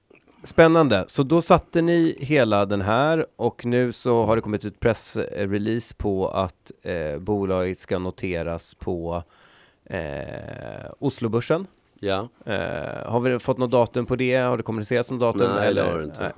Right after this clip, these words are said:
Speaker 1: utan Arctic ska göra sitt och sen handlar det om att förbereda bolaget för att det blir så som det måste vara för
Speaker 2: Ja.
Speaker 1: att kunna notera det.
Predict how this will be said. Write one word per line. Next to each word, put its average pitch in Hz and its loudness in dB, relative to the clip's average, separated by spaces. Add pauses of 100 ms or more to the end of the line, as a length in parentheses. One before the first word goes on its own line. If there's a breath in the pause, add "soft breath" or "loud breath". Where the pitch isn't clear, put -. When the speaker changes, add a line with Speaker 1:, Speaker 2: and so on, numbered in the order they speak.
(120)
Speaker 1:
utan 113 -2
Arctic 117 0
ska - -4
göra 104 4
sitt 143 0
och 120 0
sen 113 0
handlar 104 2
det - 2
om 92 -2
att 90 -8
förbereda 92 2
bolaget 87 -4
för 87 0
att 85 -6
det 87 -14
blir 85 -6
så 82 -10
som 85 -12
det 85 -8
måste 85 -6
vara 76 -2
för - -6
Speaker 2:
Ja. 98 2
Speaker 1:
att 80 -8
kunna 87 -6
notera 85 -2
det. - -8